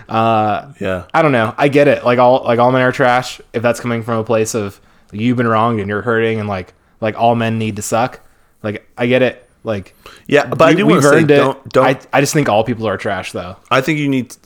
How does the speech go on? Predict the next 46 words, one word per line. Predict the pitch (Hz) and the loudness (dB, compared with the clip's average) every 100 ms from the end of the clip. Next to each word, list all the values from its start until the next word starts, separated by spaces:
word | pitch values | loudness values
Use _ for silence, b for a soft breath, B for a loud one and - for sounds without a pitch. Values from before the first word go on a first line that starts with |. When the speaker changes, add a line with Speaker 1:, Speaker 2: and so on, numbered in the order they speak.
| - | -2
Speaker 2:
I, | 117 127 | 0 0
I | 120 | 2
don't | 139 127 | 2 2
wanna | 117 107 | 0 -2
say | - 101 92 - _ | 0 -2 -2 -8 _
discredit | 107 - 104 87 | -6 -4 -2 0
all | 80 | -2
men, | 82 80 101 101 | -4 -6 -4 -4
though. | 80 82 87 113 _ | -4 -6 -6 -12 _
Like, | 92 87 - _ _ _ _ | -6 -6 -6 _ _ _ _
still | - - 110 | -10 -2 -2
be | 107 | -2
willing | 98 101 98 90 | -2 -2 -4 -6
to, | 92 | -8
to, | - | -4
like, | 85 - | -4 -4
talk | 90 82 - | -6 -6 -6
to | 90 | -8
them | 90 90 87 | -6 -10 -10
and | 90 85 - | -8 -8 -2
tell | 95 | -2
them, | 92 - | 2 2
Speaker 1:
But | |
is | 165 | 2
Speaker 2:
like, | 160 180 | 2 2
Speaker 1:
that, | 143 | 2
Speaker 2:
to, | 143 | 2
Speaker 1:
is | |
Speaker 2:
don't | 147 156 | 2 0
Speaker 1:
that | - | 2
Speaker 2:
cut | 139 | 4
off | 131 123 | 4 2
communication, | - 101 90 - 90 - 156 | -2 -4 -4 -4 -6 -4 -2
Speaker 1:
in | 156 | 0
Speaker 2:
but | |
Speaker 1:
application, | 143 143 160 147 123 131 139 | -2 -2 -4 -4 -4 -4 -6
is | 110 120 | -6 -2
that | 135 120 | 0 0
what | 131 | 0
that | 147 120 | 0 -2
means? | 113 120 170 - | -2 -6 -6 -10
That, | - 123 117 107 - _ | -8 -2 0 -2 -8 _
okay, | 139 139 120 123 | -2 2 2 0
so | 123 143 127 117 | -2 0 2 0
say | - 139 135 | -4 -4 -2
someone | 135 127 123 117 | -4 -2 -2 -4